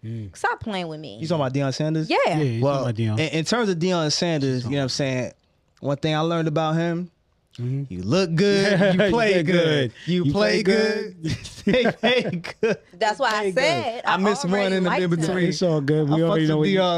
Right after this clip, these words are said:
Speaker 1: we
Speaker 3: prime
Speaker 1: already know
Speaker 3: time,
Speaker 1: where you
Speaker 3: baby.
Speaker 1: going. We
Speaker 3: You know
Speaker 1: already
Speaker 3: what
Speaker 1: know
Speaker 3: I'm
Speaker 1: where you going with
Speaker 3: But
Speaker 1: that.
Speaker 3: I, I, I got
Speaker 2: No,
Speaker 3: you.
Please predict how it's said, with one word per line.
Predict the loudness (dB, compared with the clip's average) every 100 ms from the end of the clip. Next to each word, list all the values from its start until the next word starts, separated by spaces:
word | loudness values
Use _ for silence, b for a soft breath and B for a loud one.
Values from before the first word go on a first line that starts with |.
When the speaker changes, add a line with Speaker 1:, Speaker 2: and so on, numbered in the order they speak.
| -2
Speaker 1:
we |
Speaker 3:
prime | -2 0 0
Speaker 1:
already | 0
know | -2
Speaker 3:
time, |
Speaker 1:
where | -2 0
you | 0
Speaker 3:
baby. | 0
Speaker 1:
going. | 0 0 0
We | -2
Speaker 3:
You | -2
know |
Speaker 1:
already | -2 0
Speaker 3:
what | 0
Speaker 1:
know | 2
Speaker 3:
I'm |
Speaker 1:
where | 2
you | 2
going | 2 2
with | 2
Speaker 3:
But | 0
Speaker 1:
that. | -2 -2 -4 -6 -6
Speaker 3:
I, | -4
I, |
I |
got | -2
Speaker 2:
No, | 0 2
Speaker 3:
you. | 0